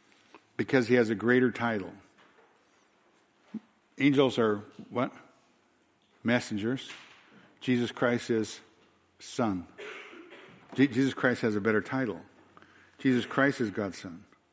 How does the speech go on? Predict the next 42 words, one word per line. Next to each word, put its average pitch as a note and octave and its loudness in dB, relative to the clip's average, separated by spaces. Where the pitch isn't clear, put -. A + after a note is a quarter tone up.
He B2+ -2
has A#2+ 4
a A#2+ 2
better B2+ 4
name B2+ 4
than A#2+ 2
the G2+ 0
angels, F#2 -6
a A2+ -6
better B2 4
title. A#2+ -2
And B2+ 4
it's B2 0
interesting, B2+ 2
uh, B2 -4
we B2 2
go B2+ 6
through C3+ 0
this, B2+ 2
we'll B2 0
be A#2+ 0
very A#2 2
careful. G#2+ -2
He C3+ 4
is A2 4
the C3+ 8
Son A#2 0
of F#2 -4
God, F2 -10
singular. A#2+ 0
Not C3 0
sons, C3 2
as A2 -6
angels B2+ 2
are G#2 -4
sometimes G#2+ -4
referred G#2+ -6
to - -10
in G#2+ -4
the G2+ -6
Old G2 -12
Testament, G#2 -10